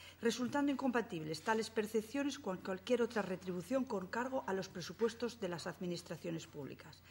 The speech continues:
entes, organismos o empresas dependientes.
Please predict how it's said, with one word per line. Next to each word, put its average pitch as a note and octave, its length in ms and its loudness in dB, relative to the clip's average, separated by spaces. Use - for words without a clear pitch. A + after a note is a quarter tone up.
entes, A#3+ 400 6
organismos F#3 680 -2
o F3 80 2
empresas E3 420 -4
dependientes. - 640 -6